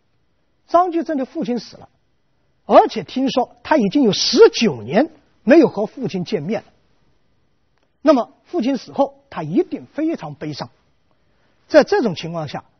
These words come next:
皇上还要让他继续工作，他这么精神恍惚，可以做好工作吗？所以这是不近情理的事嘛。你看看，他说的非常合情合理。第二，张居正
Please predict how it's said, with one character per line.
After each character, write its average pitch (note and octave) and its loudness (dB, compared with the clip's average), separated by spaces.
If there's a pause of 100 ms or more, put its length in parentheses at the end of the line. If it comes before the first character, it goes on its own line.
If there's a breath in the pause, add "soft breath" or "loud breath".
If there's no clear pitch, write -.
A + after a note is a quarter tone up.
(280)
皇 D4 0
上 D#4 0
还 C#4+ 0
要 F4+ 4
让 C#4 2
他 G#3 -2
继 E4+ -8
续 A#3 -6
工 C#4 -2
作， - -2 (1400)
他 F#4+ 2
这 G4+ -2
么 D4+ 0
精 F#4+ -4
神 F4+ -4
恍 D#3+ -6
惚， D#4 -6 (200)
可 C#4 2
以 G4+ 4
做 E4 0
好 F#3 0
工 B3 -6
作 G3 -2
吗？ D3 -10 (800)
所 G4 4
以 E4+ 6
这 F4+ 2
是 B3+ -2
不 A4 0
近 F#4 4
情 - -4 (160)
理 A#3 6
的 F3 -2
事 - -10
嘛。 A2 -18 (640)
你 D#3 -12
看 E3 -2
看， C#3+ -6 (280)
他 E3+ -4
说 E3+ -4
的 D3 -4
非 B3+ -2
常 F3+ -6
合 - -6
情 D#3+ -8
合 - -12
理。 F3 -14 (840)
第 A#3+ 4
二， - 0 (880)
张 C#4+ 2
居 A#3 0
正 F4 -4